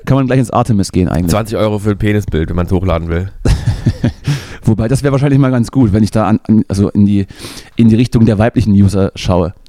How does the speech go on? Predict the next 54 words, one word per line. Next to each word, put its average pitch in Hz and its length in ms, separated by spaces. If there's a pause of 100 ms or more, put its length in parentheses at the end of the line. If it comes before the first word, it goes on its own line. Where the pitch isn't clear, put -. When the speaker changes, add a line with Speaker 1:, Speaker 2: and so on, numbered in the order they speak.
(340)
Speaker 2:
Hm. 92 100
Speaker 1:
Ich 87 100
hab - 120
zumindest, 156 280
ich 143 60
hab 147 100
zumindest 160 260
noch 151 140
kein 151 240
Klitorisbild 107 640
bekommen. 92 380 (1300)
Speaker 2:
Ähm, 101 500 (160)
nee, 135 220
das 107 100
ist 120 60
aber 123 160
auch 117 60
nicht 131 100
so 127 80
verbreitet. 107 360
Speaker 1:
Also 139 120
zumindest, 165 340 (140)
zumindest 156 420
auch 127 100
nicht, 165 220 (180)
zumindest 147 360
nicht 165 240
unaufgefordert, 139 720
ja. 113 160
Ich 123 140
möchte 151 200
dazu 135 240
sagen, 127 240
dass 123 100
ich 127 120
auch 123 100
noch 127 140
keine 135 180
Pimmelbilder 127 460
verschickt - 360
hab, 110 200
auch - 180
nicht, 127 200
äh, 76 120 (260)
und 107 140
vor 131 100
allem 139 140
erst 139 220
recht 151 220
nicht 147 180
unaufgefordert. 113 760
Speaker 2:
Auch 104 100
nicht 120 140
aufgefordert. 120 540